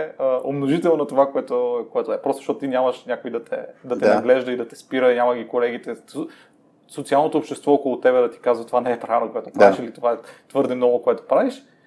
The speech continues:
Speaker 1: И всъщност те в това отношение, според мен, се размиват, а, границите.
Speaker 2: Обаче много яко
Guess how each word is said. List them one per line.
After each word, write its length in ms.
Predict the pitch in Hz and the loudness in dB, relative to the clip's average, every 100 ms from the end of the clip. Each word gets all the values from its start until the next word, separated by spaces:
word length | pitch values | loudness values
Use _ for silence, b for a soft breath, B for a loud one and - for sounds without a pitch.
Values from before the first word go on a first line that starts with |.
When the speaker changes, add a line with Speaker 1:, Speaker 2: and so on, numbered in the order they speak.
| b - | b -8
Speaker 1:
И 40 | |
всъщност 320 | - - - | -6 -6 4
те 80 | 160 | 4
в 80 | 160 | 6
това 160 | 143 | 6
отношение, 360 | 139 139 - 120 | 6 4 -4 -6
според 260 | - 117 - | -4 -6 -6
мен, 120 | 117 | -6
се 120 | 120 | -4
размиват, 400 | 110 113 110 110 _ - | -4 -6 -10 -10 _ -8
а, 240 | 110 107 104 104 98 | -6 -4 -6 -6 -8
границите. 480 | 120 - - - - _ _ _ _ - | -8 -10 -10 -20 -20 _ _ _ _ -2
Speaker 2:
Обаче 360 | 135 - - | 4 6 6
много 220 | 233 196 190 | 6 6 8
яко 580 | 135 110 - 190 277 | 8 6 2 0 0